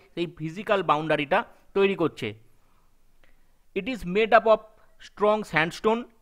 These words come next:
and rises elevation from two thousand to three thousand meter above mean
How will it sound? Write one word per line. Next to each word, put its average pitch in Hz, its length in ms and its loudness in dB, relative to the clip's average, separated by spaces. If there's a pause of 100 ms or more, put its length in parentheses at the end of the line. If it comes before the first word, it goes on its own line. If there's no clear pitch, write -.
(140)
and 190 120 -2 (680)
rises 202 380 2 (160)
elevation 190 440 -2 (240)
from 185 160 -2 (360)
two 190 180 -10
thousand 202 320 -2
to 214 140 -6
three 240 200 -12
thousand 190 360 -8
meter 185 220 -2 (380)
above 180 260 -2
mean 170 120 -10